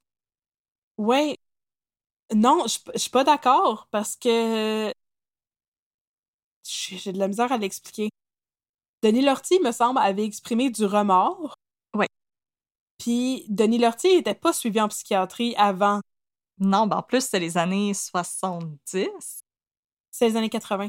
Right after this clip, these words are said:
Speaker 2: Quatre-vingts, ben même là, je veux dire, en termes de questions de santé mentale, on n'était pas où est-ce qu'on est aujourd'hui, là.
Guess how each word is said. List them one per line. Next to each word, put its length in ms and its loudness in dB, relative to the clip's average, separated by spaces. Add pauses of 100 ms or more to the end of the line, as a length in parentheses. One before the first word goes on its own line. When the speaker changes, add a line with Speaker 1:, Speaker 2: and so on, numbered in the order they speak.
(120)
Speaker 2:
Quatre-vingts, 460 -2
ben 200 -4
même 300 4
là, 180 0
je 140 -4
veux 60 -6
dire, 180 -2
en 180 -2
termes 280 -4
de 140 -2
questions 340 -8
de 40 -12
santé 240 -6
mentale, 360 -2
on 80 -4
n'était 200 -4
pas 140 -4
où 80 -4
est-ce 140 -6
qu'on 180 -6
est 60 -4
aujourd'hui, 640 -8
là. 180 -14